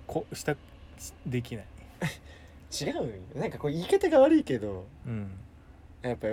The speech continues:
Speaker 2: え、ちょっと待って、言い方悪すぎて、これちょっとまたカットされる可能性あるからやめるわ。
Speaker 1: <laughs> いいです、いいです。あの、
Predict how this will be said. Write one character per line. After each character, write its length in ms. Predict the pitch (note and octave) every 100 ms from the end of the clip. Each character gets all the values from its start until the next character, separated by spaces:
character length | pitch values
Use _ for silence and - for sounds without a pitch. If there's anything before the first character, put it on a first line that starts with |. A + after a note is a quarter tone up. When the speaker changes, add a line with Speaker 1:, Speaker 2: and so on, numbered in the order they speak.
| -
Speaker 2:
え、 100 | B2+
ち 140 | -
ょ 20 | -
っ 20 |
と 80 | G#2
待 100 | G#2+
っ 40 |
て、 60 | G#2
言 80 |
い 20 | A2
方 220 | D#3 D3+
悪 180 | C3 C#3
す 120 | C#3+
ぎ 80 | D3+
て、 80 |
こ 100 | C3
れ 60 | A#2+
ち 80 | -
ょ 20 |
っ 20 |
と 100 | B2+
ま 80 | A2+
た 80 | B2+
カ 140 | -
ッ 40 | -
ト 100 | B2
さ 80 | C3
れ 100 | A#2+
る 60 |
可 100 | C3
能 100 | B2
性 100 | B2
あ 20 |
る 80 | A#2+
か 60 | A2+
ら 60 | A2+
や 60 |
め 80 | A2+
る 80 | A#2+
わ。 180 | A#3 - D#3
Speaker 1:
<laughs> 200 | F#3+ F3+
い 100 | -
い 20 |
で 100 | G#3
す、 20 | G#3+
い 0 |
い 40 |
で 100 | E3
す。 100 | - C#3+
あ 100 | D3
の、 220 | D3 D3